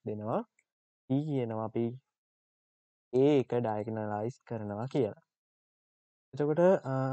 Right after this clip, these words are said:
අපි මේ කොහොමද මේ P කියන එක හොයාගන්නේ? ඒක ලොකු ප්‍රශ්නයක්. අපි P කියන එක කොහොමද හොයාගන්නේ? ඒ වගේමයි, අ, P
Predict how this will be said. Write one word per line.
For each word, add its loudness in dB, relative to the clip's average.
අපි -2
මේ 0
කොහොමද -2
මේ -4
P -4
කියන -2
එක -4
හොයාගන්නේ? -2
ඒක -12
ලොකු -6
ප්‍රශ්නයක්. -8
අපි -4
P 0
කියන -2
එක 0
කොහොමද -2
හොයාගන්නේ? -4
ඒ -2
වගේමයි, -2
අ, -2
P -8